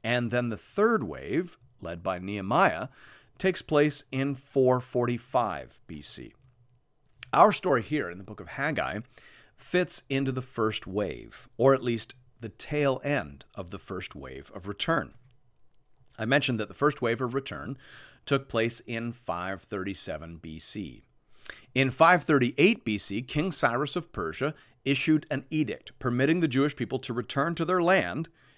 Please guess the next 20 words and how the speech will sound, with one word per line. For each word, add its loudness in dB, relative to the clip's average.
and -4
to -2
rebuild -4
the -6
temple. 0
You -8
can -4
read 2
about 2
that 6
in 0
Ezra -2
chapter -6
one. 0
So 8
in 2
five 2
thirty-seven 2
B -2
C, -6